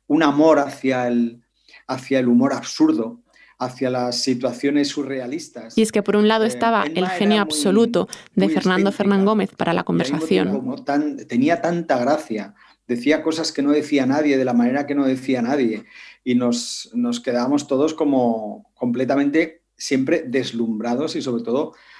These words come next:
Speaker 1: muy divertidos, porque sobre todo era profundamente divertido
Speaker 2: Y por
Speaker 1: y,
Speaker 2: otro
Speaker 1: y ese
Speaker 2: lado
Speaker 1: sentido
Speaker 2: estaba
Speaker 1: del
Speaker 2: la
Speaker 1: humor
Speaker 2: espontaneidad,
Speaker 1: compartía mucho
Speaker 2: la
Speaker 1: con,
Speaker 2: gracia
Speaker 1: con Emma,
Speaker 2: y la
Speaker 1: ¿no? O sea,
Speaker 2: calidez de
Speaker 1: los
Speaker 2: Emma.
Speaker 1: dos tenían un, eh, era, bueno, eh, tenía dentro muchas mujeres, ¿no? Eh,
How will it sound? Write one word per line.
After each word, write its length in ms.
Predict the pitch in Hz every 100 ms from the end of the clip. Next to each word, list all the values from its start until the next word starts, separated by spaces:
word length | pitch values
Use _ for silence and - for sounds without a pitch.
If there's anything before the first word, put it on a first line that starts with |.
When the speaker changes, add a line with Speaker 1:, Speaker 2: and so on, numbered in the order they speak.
| -
Speaker 1:
muy 180 | 127 139
divertidos, 560 | 165 143 117 147 147 113
porque 500 | 120 - 117 113 - _
sobre 280 | - 143 135
todo 240 | 165 202
era 180 | 214 220
profundamente 800 | 135 123 156 185 143 131 135 143
divertido 600 | 127 120 120 135 160 - - - -
Speaker 2:
Y 120 | - 226
por 180 | 208
Speaker 1:
y, 20 | 208
Speaker 2:
otro 220 | - 214
Speaker 1:
y 20 |
ese 60 | 220
Speaker 2:
lado 140 | 214
Speaker 1:
sentido 140 | 214
Speaker 2:
estaba 260 | - 190 202
Speaker 1:
del 80 | 202
Speaker 2:
la 40 | 185
Speaker 1:
humor 20 |
Speaker 2:
espontaneidad, 680 | 185 175 180 180 190 196
Speaker 1:
compartía 320 | 202 - - -
mucho 300 | - - 196
Speaker 2:
la 60 |
Speaker 1:
con, 100 | 180
Speaker 2:
gracia 440 | 190 214 196 190 214
Speaker 1:
con 180 | - 226
Emma, 220 | 233 208
Speaker 2:
y 80 | 202
la 100 | 185
Speaker 1:
¿no? 40 |
O 20 | 180
sea, 0 |
Speaker 2:
calidez 380 | 175 175 180
de 80 | 185
Speaker 1:
los 60 | 175
Speaker 2:
Emma. 180 | 180 190
Speaker 1:
dos 120 | -
tenían 340 | 160 160 160
un, 280 | 151 147 147 _ -
eh, 220 | 127 -
era, 480 | 131 151 170 170 -
bueno, 440 | - 147 143 - -
eh, 220 | 127 -
tenía 340 | 131 131 151
dentro 720 | 160 170 156 180 190 175 143
muchas 600 | 127 120 120 131 139 165
mujeres, 540 | 135 120 160 156 - 107
¿no? 220 | 95 - _ _ _ - - -
Eh, 420 | 117 113 110